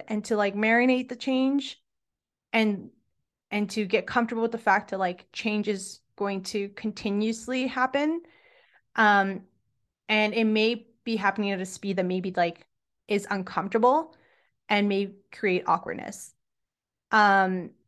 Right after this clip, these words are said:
and so that's honestly, like, what I was trying to be mindful of. And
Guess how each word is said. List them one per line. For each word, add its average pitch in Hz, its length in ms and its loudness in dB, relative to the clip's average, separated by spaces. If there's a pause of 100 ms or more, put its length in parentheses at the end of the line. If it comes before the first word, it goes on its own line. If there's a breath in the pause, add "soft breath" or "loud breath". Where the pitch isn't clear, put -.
(120)
and 214 180 4
so 214 260 4
that's 208 360 6
honestly, 190 420 0
like, 180 280 4 (400)
what 196 160 2
I 175 100 4
was 175 320 -2
trying 185 200 -2
to 180 40 -2
be 180 80 0
mindful 214 380 4
of. 202 320 6
And 180 600 0